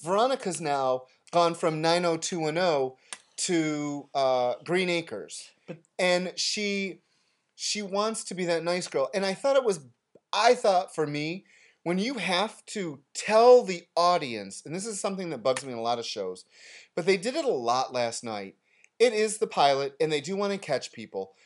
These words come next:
Speaker 1: But when you have to tell the audience what a person's motivation and why they're there,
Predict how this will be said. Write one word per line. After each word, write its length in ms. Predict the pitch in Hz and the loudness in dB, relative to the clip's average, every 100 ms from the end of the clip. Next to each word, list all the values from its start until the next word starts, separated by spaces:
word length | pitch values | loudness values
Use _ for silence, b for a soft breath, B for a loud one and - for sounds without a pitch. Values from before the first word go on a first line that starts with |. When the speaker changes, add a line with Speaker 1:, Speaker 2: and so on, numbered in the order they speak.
| b | b
Speaker 1:
But 80 | 160 | 0
when 140 | 180 | 0
you 160 | 202 302 | -2 0
have 160 | 330 320 | -2 -2
to 80 | |
tell 480 | 226 - - 202 220 | -8 -8 -4 2 2
the 160 | 214 214 - | 0 -6 -2
audience 800 | 160 170 156 127 101 101 104 - _ _ _ _ | 2 4 2 -4 -8 -10 -14 -18 _ _ _ _
what 280 | 123 139 170 | -4 2 4
a 60 | 226 | 2
person's 500 | - 185 170 185 147 | -4 -8 -6 -10 -6
motivation 680 | 147 147 131 131 - 170 175 | -4 -2 -2 -4 -6 -10 -10
and 200 | 131 127 | -6 -2
why 160 | 135 | -2
they're 220 | 139 131 | 0 -2
there, 480 | 123 117 110 127 175 | -2 -2 -2 -4 -8